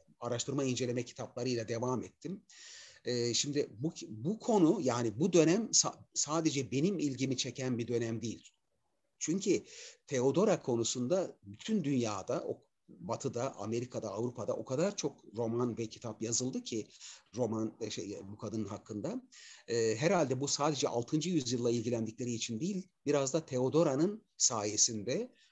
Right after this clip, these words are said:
o, onun lokomotif görevi gördüğü bir dönemi, e, yansıttığı için olsa gerek, bizim,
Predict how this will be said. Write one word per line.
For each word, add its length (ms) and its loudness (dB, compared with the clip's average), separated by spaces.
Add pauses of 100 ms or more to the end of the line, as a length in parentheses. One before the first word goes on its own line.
o, 220 -2
onun 320 2
lokomotif 600 0
görevi 340 0
gördüğü 480 -2
bir 260 -4
dönemi, 460 0 (300)
e, 80 -4 (1040)
yansıttığı 500 2
için 480 -2
olsa 280 -2
gerek, 380 -6 (280)
bizim, 400 0